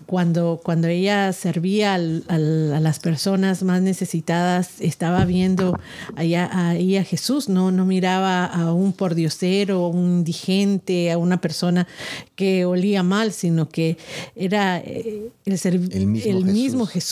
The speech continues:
Speaker 1: Jesús ahí en el
Speaker 2: Entonces
Speaker 1: hermano. Entonces, eh, tiene otro significado y, pues, nos llena mucho más también. Y, y ahí sí que es como, como, ah,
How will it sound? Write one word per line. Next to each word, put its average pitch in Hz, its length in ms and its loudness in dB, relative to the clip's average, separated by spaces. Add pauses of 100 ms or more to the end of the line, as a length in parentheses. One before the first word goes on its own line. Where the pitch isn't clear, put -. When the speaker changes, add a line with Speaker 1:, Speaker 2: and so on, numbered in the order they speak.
(140)
Speaker 1:
Jesús - 60 -4
ahí 180 200 2
en 185 100 4
el 165 120 2
Speaker 2:
Entonces 156 160 -2
Speaker 1:
hermano. 170 420 2
Entonces, 165 580 0 (360)
eh, 151 400 2
tiene 160 420 2
otro 180 300 -2
significado 180 840 0 (520)
y, 175 540 2 (540)
pues, 190 120 0
nos 185 160 2
llena 196 280 0
mucho 190 340 0
más 202 300 2
también. 196 560 0 (160)
Y, 175 360 2
y 175 180 2
ahí 180 120 2
sí 208 200 -4
que 196 300 0 (280)
es - 140 0
como, 185 480 -2
como, 165 680 0 (520)
ah, 156 640 2